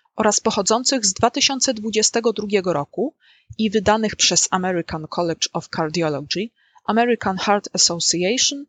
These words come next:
i Heart Failure Society of America wytycznych postępowania w niewydolności serca. Porównanie to bazuje na interesującym artykule Head-to-Head Comparison,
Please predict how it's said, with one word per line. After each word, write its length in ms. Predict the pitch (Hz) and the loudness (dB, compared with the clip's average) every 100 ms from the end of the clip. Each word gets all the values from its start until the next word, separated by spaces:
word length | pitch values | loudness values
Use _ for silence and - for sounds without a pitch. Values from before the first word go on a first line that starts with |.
| _ _ _ - | _ _ _ -6
i 100 | 208 | -4
Heart 280 | - 226 - | 2 0 0
Failure 460 | - 196 190 180 170 | 0 0 2 -2 0
Society 760 | - 160 - 175 165 160 - - | 0 2 2 2 0 -4 -14 -14
of 120 | - | -8
America 580 | 170 180 247 233 - 262 - _ _ _ 185 | -4 0 0 0 0 -2 -4 _ _ _ -4
wytycznych 560 | 180 226 233 - 226 | -2 0 0 0 -2
postępowania 800 | - 185 - 185 202 180 180 185 | 0 0 0 -4 -2 0 0 -2
w 60 | 180 | -4
niewydolności 800 | 175 165 156 151 151 160 - - | -4 -4 -2 -4 -2 0 0 2
serca. 520 | - 143 - - 143 _ _ _ _ - _ _ | 2 0 -4 -8 -8 _ _ _ _ -20 _ _
Porównanie 600 | - 190 190 226 247 170 | -6 -6 0 2 2 0
to 280 | - 165 240 _ _ 180 | 0 0 0 _ _ 0
bazuje 500 | 180 170 220 247 254 | 2 2 2 2 4
na 180 | 220 - | 2 2
interesującym 880 | 208 196 185 175 - 196 247 - 220 | -2 0 2 2 2 2 2 2 2
artykule 640 | 202 190 175 - 220 202 175 | 0 -2 -6 -6 0 2 4
Head-to-Head 640 | 214 - - 165 170 - | 0 0 -4 -2 -2 -2
Comparison, 800 | - 160 196 170 143 - 147 214 | -6 -4 0 0 0 -2 -2 -8